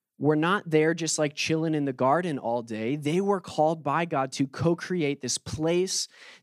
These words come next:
this city where God could dwell with God's people. They were called to create art and buildings and homes and make babies and create families and culture and music and graphic design and roads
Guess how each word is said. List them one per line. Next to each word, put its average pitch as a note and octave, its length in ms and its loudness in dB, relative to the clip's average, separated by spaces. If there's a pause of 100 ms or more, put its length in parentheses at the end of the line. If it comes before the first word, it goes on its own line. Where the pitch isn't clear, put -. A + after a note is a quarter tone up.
this C#3+ 160 4
city F#3+ 520 2
where D#3 220 2
God D#3 500 0
could D#3+ 220 0
dwell D#3 420 2
with D3 280 -2
God's C3 380 -4
people. A2 480 -6 (480)
They D#3 140 2
were G3 160 -2
called E3 300 2
to D#3+ 120 -4
create C#3 540 -2
art E3+ 340 2 (320)
and C3 320 2
buildings F3 680 2
and C#3 180 -2
homes D#3 560 0
and C#3 240 -2
make C#3+ 260 -2
babies E3 560 2
and D3 200 -2
create C#3+ 340 2
families F3 600 0
and C3+ 140 0
culture F#3 400 0
and C3+ 160 0
music E3+ 440 0
and C#3 120 0
graphic D#3 360 2
design E3 480 0
and B2+ 180 -2
roads E3+ 500 2